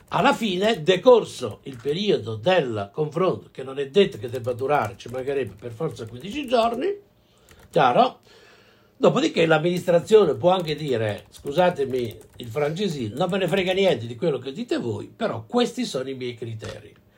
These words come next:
Ma se l'amministrazione i criteri non me li cita proprio,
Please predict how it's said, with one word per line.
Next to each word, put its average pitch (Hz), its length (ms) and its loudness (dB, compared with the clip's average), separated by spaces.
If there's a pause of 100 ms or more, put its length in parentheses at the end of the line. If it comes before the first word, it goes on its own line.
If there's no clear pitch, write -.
(260)
Ma 226 160 8
se 370 220 6
l'amministrazione 240 1000 4
i 165 40 -4
criteri 175 500 -2
non 160 160 -4
me 170 100 -6
li 160 140 -10
cita 208 300 -8
proprio, 104 760 -4